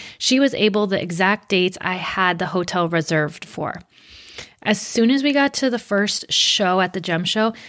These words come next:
the energy felt electrifying. It was hot and dusty, and we were tired from the early morning drive, but something deep inside of me was telling me I had to be around crystals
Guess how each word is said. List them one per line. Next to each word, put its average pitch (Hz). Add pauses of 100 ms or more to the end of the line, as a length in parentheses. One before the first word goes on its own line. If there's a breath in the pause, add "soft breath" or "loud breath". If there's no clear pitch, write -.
(160 loud breath)
the 208
energy 208
felt 202 (200 loud breath)
electrifying. 175 (300 loud breath)
It 247
was 285
hot 220
and 202
dusty, 185
and 175
we 185
were 214
tired 180
from 180
the 185
early 180
morning 190
drive, 170 (240 loud breath)
but 202
something 233
deep 196
inside 185
of 190
me 208
was 190
telling 180
me 202 (260 loud breath)
I 190
had 208
to 226
be 196
around 170
crystals 160